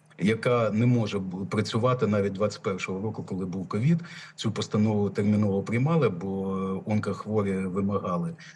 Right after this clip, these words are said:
цих препаратів. Але виробники цих препаратів навіть відмовились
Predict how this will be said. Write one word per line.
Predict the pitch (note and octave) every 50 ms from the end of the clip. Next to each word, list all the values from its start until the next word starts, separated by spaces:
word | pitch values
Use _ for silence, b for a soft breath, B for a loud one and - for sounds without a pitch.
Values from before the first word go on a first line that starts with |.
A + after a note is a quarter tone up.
| B B
цих | - - G#2 G2+ -
препаратів. | G#2+ G#2 - A2+ G#2 G2+ F#2 F2 F2+ F#2 E2+ -
Але | - G2 G2+ A2 B2 C3
виробники | C3 A#2+ B2 B2 B2 - B2 B2 - E3
цих | - - C3 -
препаратів | - B2 A#2+ - C3+ D#3+ D#3 C#3 A#2 G#2+
навіть | A#2 C3 C3+ C3+ C3 -
відмовились | A2 A#2 A2 G#2 A#2 C#3 D3+ D#3+ D#3 D3+ A#2 G2+ F#2+ F2 -